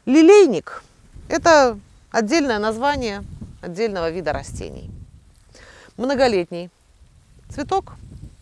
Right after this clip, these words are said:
который имеет обычный корень, разветвленное корневище, и который можно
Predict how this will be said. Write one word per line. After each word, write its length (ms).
который 560
имеет 420
обычный 640
корень, 480
разветвленное 640
корневище, 720
и 80
который 480
можно 580